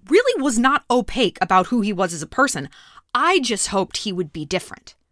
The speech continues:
Some version of that is the top question that I get. It really is.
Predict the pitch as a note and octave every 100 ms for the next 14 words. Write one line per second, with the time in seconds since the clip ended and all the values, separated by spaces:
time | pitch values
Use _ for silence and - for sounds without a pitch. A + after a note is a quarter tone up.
0 | _ _ _ - - E4+ F#4+ G4 G#3+ A3
1 | A#3 A#3 A#3+ - G3+ F3 C3+ - _ A3
2 | E3+ G3 F3 - A#3+ A#3 - G#3+ F#3 -
3 | F3+ E3 C#3 C#3+ - _ _ _ _ _
4 | - B3 E4 E4 F#3+ - -